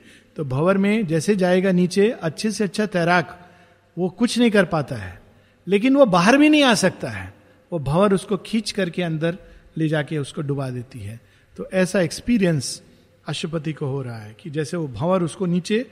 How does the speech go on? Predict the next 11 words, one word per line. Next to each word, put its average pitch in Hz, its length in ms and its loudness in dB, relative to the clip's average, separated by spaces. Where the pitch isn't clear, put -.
down, 185 420 4
ever 175 300 0
down, 151 440 0
and 247 260 6
the 262 80 8
abyss 247 300 4
rising 202 520 6
to 233 60 -2
claim 202 300 4
his 208 360 4
soul, 151 220 0